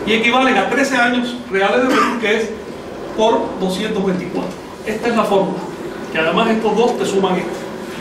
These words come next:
Es una fórmula muy bonita. Es una fórmula tenida en cuenta por los anahuacas. Esa fórmula indica que se dieron cuenta de que realmente Venus giraba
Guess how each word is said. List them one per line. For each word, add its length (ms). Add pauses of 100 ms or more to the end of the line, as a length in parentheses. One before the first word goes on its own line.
Es 80
una 240
fórmula 400
muy 140
bonita. 300 (760)
Es 40
una 140
fórmula 340
tenida 300
en 60
cuenta 280
por 120
los 100
anahuacas. 460 (260)
Esa 220
fórmula 420
indica 360 (520)
que 80
se 160
dieron 220
cuenta 260
de 80
que 140
realmente 680 (340)
Venus 320
giraba 340